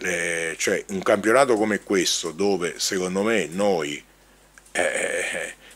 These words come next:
dovremmo usare il fattore campo, tra virgolette, nel modo positivo, ha bisogno di tanti tifosi.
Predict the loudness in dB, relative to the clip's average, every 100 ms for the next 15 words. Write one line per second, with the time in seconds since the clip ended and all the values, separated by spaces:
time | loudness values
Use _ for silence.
0 | -10 0 2 6 6 6 4 2 0 0
1 | 6 6 6 4 2 0 2 2 4 4
2 | 4 2 -2 0 -2 0 -2 0 0 0
3 | 0 -2 0 -2 -2 0 0 -2 -2 -4
4 | -2 -4 -4 -6 -6 -4 -2 -2 -2 -2
5 | 0 0 -2 -4 -2 -4 -4